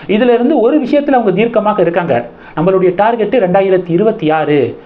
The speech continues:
தேசிய ஜனநாயக கூட்டணியில் இருக்கக்கூடிய ஒவ்வொரு கட்சிகளுடைய இலக்கு ரெண்டாயிரத்தி இருபத்தி ஆறு சட்டமன்ற தேர்தல்.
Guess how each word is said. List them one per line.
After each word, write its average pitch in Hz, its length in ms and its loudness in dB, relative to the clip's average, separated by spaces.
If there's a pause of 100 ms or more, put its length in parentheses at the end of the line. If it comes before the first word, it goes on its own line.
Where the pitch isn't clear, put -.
(580)
தேசிய 254 420 0
ஜனநாயக 220 480 0
கூட்டணியில் 202 580 0
இருக்கக்கூடிய 190 260 2
ஒவ்வொரு 220 400 0
கட்சிகளுடைய 214 720 0
இலக்கு 170 360 -2
ரெண்டாயிரத்தி 196 460 0
இருபத்தி 185 380 2
ஆறு 202 180 0
சட்டமன்ற 185 460 -2
தேர்தல். 156 480 -2